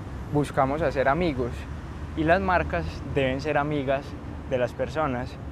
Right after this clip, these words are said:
Entonces, digamos que las redes sociales juegan un papel en empezar a construir amistades con las personas, primero con extraños, porque una marca primero se debe dar a conocer a un público,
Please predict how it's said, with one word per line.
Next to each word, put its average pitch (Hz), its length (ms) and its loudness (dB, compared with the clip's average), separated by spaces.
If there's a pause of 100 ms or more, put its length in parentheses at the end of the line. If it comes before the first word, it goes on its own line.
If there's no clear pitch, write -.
(280)
Entonces, 147 220 2
digamos 165 400 4
que 175 120 -2
las 143 180 2
redes 147 240 2
sociales 143 420 -2
juegan 170 300 -2
un 170 80 -4
papel 156 480 -2 (500)
en 156 120 0
empezar 139 420 4
a 170 60 6
construir 139 600 0
amistades 147 680 0
con 151 180 -6
las 139 140 -2
personas, 139 540 -4 (680)
primero 151 380 4
con 165 180 0
extraños, 143 640 0
porque 147 240 -4
una 135 140 0
marca 156 440 0 (380)
primero 147 400 4
se 160 80 -2
debe 139 380 4 (260)
dar 156 160 8
a 156 80 4
conocer 135 380 -2
a 143 40 0
un 165 60 -4
público, 156 580 -2